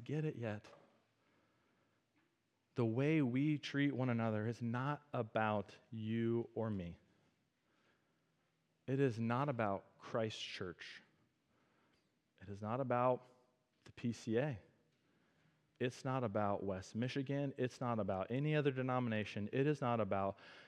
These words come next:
anything other than Jesus Christ. Because you and I are signposts. When people look at us, they see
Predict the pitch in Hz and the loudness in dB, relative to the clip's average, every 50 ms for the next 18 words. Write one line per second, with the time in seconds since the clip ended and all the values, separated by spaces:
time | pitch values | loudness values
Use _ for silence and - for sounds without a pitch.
0 | - _ _ _ _ _ _ _ _ - 147 156 165 165 - - 165 156 151 151 | -20 _ _ _ _ _ _ _ _ 0 2 2 2 2 0 0 0 0 0 0
1 | - - 117 120 120 113 107 104 104 92 98 92 92 95 95 95 90 87 - _ | -2 0 0 0 2 2 0 0 0 -2 -4 -4 -4 -4 -4 -6 -8 -10 -12 _
2 | _ _ _ _ _ _ _ - - 104 101 95 - 98 90 - - - 82 78 | _ _ _ _ _ _ _ -14 -10 -8 -8 -6 -6 -8 -10 -10 -12 -14 -14 -14
3 | 78 78 - - - - - _ _ _ _ _ _ - _ _ _ _ _ - | -14 -16 -20 -20 -20 -20 -20 _ _ _ _ _ _ -20 _ _ _ _ _ -20
4 | _ _ _ _ _ _ _ _ _ _ _ - - - - - - - - 117 | _ _ _ _ _ _ _ _ _ _ _ -20 -20 -20 -20 -20 -20 -8 -4 -2
5 | 107 95 98 104 117 131 147 147 131 123 113 107 101 95 92 95 92 - _ _ | -2 0 0 0 0 0 0 0 0 -2 -2 -2 -2 -2 -4 -6 -8 -10 _ _
6 | _ _ _ _ _ _ _ _ _ _ - 98 87 - - - 92 90 87 82 | _ _ _ _ _ _ _ _ _ _ -16 -16 -14 -10 -8 -6 -6 -6 -8 -10
7 | - 87 76 90 - - - - - - _ _ _ _ _ _ _ _ _ _ | -10 -12 -12 -12 -12 -14 -16 -16 -18 -20 _ _ _ _ _ _ _ _ _ _
8 | _ _ _ _ _ _ _ _ _ _ _ _ _ _ _ _ _ _ - 90 | _ _ _ _ _ _ _ _ _ _ _ _ _ _ _ _ _ _ -14 -6
9 | - - 120 - 151 143 131 127 - 131 127 123 131 147 156 - - - - - | -4 -4 0 2 2 4 4 2 2 2 4 4 4 2 0 -4 -8 -16 -20 -20
10 | - _ _ _ _ _ _ _ _ _ _ _ _ _ _ _ _ _ _ _ | -20 _ _ _ _ _ _ _ _ _ _ _ _ _ _ _ _ _ _ _
11 | _ _ _ _ _ _ _ _ _ _ _ - 120 104 - - - - 127 120 | _ _ _ _ _ _ _ _ _ _ _ -12 -10 -10 -10 -8 -4 0 2 4
12 | 120 117 117 117 117 | 4 4 4 4 2